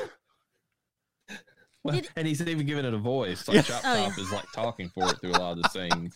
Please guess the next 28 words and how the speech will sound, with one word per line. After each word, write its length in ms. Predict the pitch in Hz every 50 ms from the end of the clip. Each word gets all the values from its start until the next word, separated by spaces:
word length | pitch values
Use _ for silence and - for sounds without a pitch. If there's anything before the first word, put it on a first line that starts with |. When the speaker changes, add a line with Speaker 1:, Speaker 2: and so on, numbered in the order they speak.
| - -
Speaker 1:
<laughs> 100 | - _
Speaker 2:
Did 160 | - 330 -
any 200 | 330 339 359 403 453
of 80 | 466 -
you, 400 | 415 392 403 392 370 370 370 370 285 - _ - 262 269
what 100 | 330 349
did 220 | 403 427 415 285
y'all 240 | 302 339 302 294 294
think 360 | - - 285 285 285 277 269
when 180 | 277 247 240 233
y'all 220 | 233 226 220 226
saw 360 | - - - 240 233 226 226
the 100 | 220 208
corpse 540 | 208 - - 262 233 220 214 208 - - -
for, 440 | - - 214 208 196 185 185 185 180 151
uh, 260 | 175 190 190 180 175 170
Franklin 580 | - 226 190 185 175 - 143 139 151 170 156 - _ _ _ _ _ _
in 140 | 247 247 226
the 80 | 220 202
wheelchair? 520 | 190 190 185 - 208 165 143 165 170 - _ _ _ _ _ _ _ _ _ _ _ _ _ _ _ _ _ _ _ _ _ _ _ _ _ _ _ - - - - - - - - - _ _ _ _
Speaker 3:
That 220 | 156 156 147 143 139
Speaker 1:
The, 40 | 127
Speaker 3:
was 240 | 120 113 107 85 82
a 60 | 85
Speaker 1:
the 80 | - 113
one 180 | 113 139 165
thing 80 | 170 -
Speaker 3:
stretch. 500 | 101 98 92 92 92 - - - -